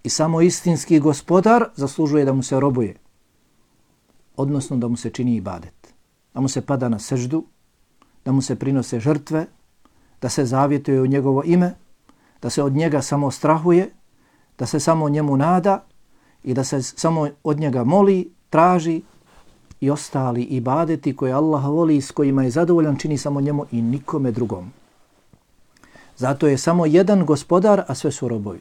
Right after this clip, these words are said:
svi su robovi. Jedan je gospodar stvoritelj, svi ostali su stvorenja, robovi koji robuju njemu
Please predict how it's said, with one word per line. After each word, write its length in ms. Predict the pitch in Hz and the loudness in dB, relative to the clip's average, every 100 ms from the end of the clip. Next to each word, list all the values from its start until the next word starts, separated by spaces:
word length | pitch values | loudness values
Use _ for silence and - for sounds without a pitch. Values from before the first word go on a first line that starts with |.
| - | -8
svi 180 | - - | -4 -4
su 140 | - | -4
robovi. 320 | 107 87 78 - - _ _ _ _ _ _ _ | -8 -10 -14 -20 -20 _ _ _ _ _ _ _
Jedan 280 | 131 156 185 | -2 2 2
je 80 | 156 | 2
gospodar 560 | 147 143 175 185 165 135 | 0 0 2 4 2 0
stvoritelj, 640 | - 185 214 214 208 175 | 2 2 4 2 2 0
svi 500 | - - 165 185 175 - _ _ | -6 -6 -2 -2 -4 -10 _ _
ostali 560 | 151 151 - 156 147 139 | -6 -6 -4 -2 -2 -2
su 180 | 139 | -6
stvorenja, 800 | 120 - 131 123 123 131 135 170 - - - - _ _ _ _ | -8 -6 -4 0 0 2 2 0 -2 -8 -20 -20 _ _ _ _
robovi 480 | 127 120 123 101 - - | -4 -2 -2 -6 -10 -10
koji 200 | 131 123 | -6 -4
robuju 320 | 127 120 113 | -2 -2 -4
njemu 200 | 101 92 | -6 -12